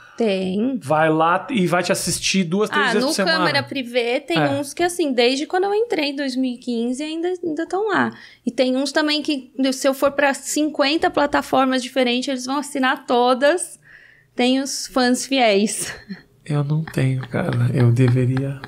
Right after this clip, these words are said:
Speaker 2: fazer
Speaker 1: Você deveria fazer um
Speaker 2: punheta ali, né? No
Speaker 1: Uhum.
Speaker 2: negócio que ia ajudar. Mas a câmera privê, não sei se tem uns cara. Tem uns
Speaker 1: Tem
Speaker 2: cara?
Speaker 1: cara.
Speaker 2: Tem cara.
Speaker 1: Tem
Speaker 2: Câmera
Speaker 1: cara.
Speaker 2: privê, tem cara.
Speaker 1: <laughs>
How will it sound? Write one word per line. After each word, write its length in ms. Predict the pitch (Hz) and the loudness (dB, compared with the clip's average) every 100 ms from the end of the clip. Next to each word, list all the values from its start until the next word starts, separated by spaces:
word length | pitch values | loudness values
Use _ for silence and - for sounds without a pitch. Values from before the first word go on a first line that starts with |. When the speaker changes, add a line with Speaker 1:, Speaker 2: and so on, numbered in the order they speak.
| - - | -14 -8
Speaker 2:
fazer 400 | - 139 120 - 269 | -4 -2 -4 -4 -2
Speaker 1:
Você 60 | |
deveria 440 | 240 262 233 247 240 | 0 0 0 0 0
fazer 460 | 240 240 233 240 | 0 -2 0 2
um 60 | 170 | 2
Speaker 2:
punheta 380 | - 156 233 170 | 2 2 0 -2
ali, 340 | 180 175 160 | -2 -4 -6
né? 240 | 156 147 147 | -6 -6 -4
No 120 | 247 | -2
Speaker 1:
Uhum. 60 | 247 | 0
Speaker 2:
negócio 500 | 254 226 226 269 - | 2 2 2 0 -4
que 120 | - | -4
ia 120 | 180 | -2
ajudar. 320 | 175 202 175 170 - - | 0 0 0 0 -4 -2
Mas 160 | 143 139 | 2 4
a 80 | |
câmera 320 | 143 156 165 160 | 2 2 2 2
privê, 280 | 160 135 | 0 -2
não 100 | 160 | -2
sei 160 | 170 240 | -2 -4
se 60 | 226 | -2
tem 120 | 185 | -4
uns 160 | 127 | -4
cara. 400 | - 113 104 104 | -6 -6 -6 -8
Tem 200 | - 151 | -6 -4
uns 120 | 196 - | -2 0
Speaker 1:
Tem 260 | 233 220 | 0 0
Speaker 2:
cara? 60 | 151 | -4
Speaker 1:
cara. 100 | 339 | -2
Speaker 2:
Tem 240 | 302 320 415 | 2 2 2
cara. 380 | 277 339 415 208 | 0 2 0 0
Speaker 1:
Tem 240 | 226 214 | -2 -4
Speaker 2:
Câmera 380 | 226 220 233 226 | 0 2 4 2
Speaker 1:
cara. 40 | |
Speaker 2:
privê, 260 | 226 208 233 | 2 2 0
tem 260 | 233 226 247 | 2 -2 0
cara. 440 | 208 185 180 165 302 | 2 4 4 4 2
Speaker 1:
<laughs> 80 | 226 | 0